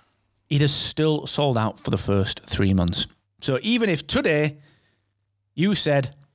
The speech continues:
"Let's nip out there, get out to Orlando, see some Gators, then see some Vaders,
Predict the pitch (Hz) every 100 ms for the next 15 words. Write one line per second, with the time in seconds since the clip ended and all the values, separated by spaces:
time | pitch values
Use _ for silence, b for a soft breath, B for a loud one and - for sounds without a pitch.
0 | _ _ _ _ _ _ _ _ - -
1 | - 123 - 98 - 95 92 - _ _
2 | 123 131 - 135 131 117 113 113 117 123
3 | - _ _ _ _ _ _ _ _ _
4 | _ _ _ _ - - 151 165 151 131
5 | 127 123 156 160 - - _ _ _ _
6 | - 101 98 127 131 156 131 120 101 90
7 | -